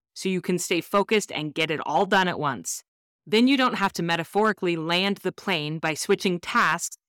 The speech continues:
and then spend all that effort simply getting the plane back into the air again before you can continue flying. You could batch doing your laundry, your birthday cards, or your holiday shopping.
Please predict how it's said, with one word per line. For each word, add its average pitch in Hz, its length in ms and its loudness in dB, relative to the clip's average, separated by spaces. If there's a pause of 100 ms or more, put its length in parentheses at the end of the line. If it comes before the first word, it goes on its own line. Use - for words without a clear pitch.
(280)
and 185 160 2
then 190 120 2
spend 165 340 -4
all 220 180 6
that 240 200 2
effort - 300 -2
simply 170 240 -4
getting 180 340 0
the 170 60 -4
plane 160 300 -6
back 202 320 0
into 226 200 0
the 196 200 -4
air 254 180 4
again 165 380 0
before 170 300 -2
you 156 120 -4
can 165 200 -4
continue 151 440 -6
flying. 143 500 -2 (480)
You 202 120 -2
could 202 180 0
batch 180 340 0
doing 170 200 -2
your 147 120 -6
laundry, 240 460 4
your 208 180 -2
birthday 208 320 2
cards, 190 420 2
or 147 80 -2
your 139 120 -4
holiday 196 400 2
shopping. 185 500 0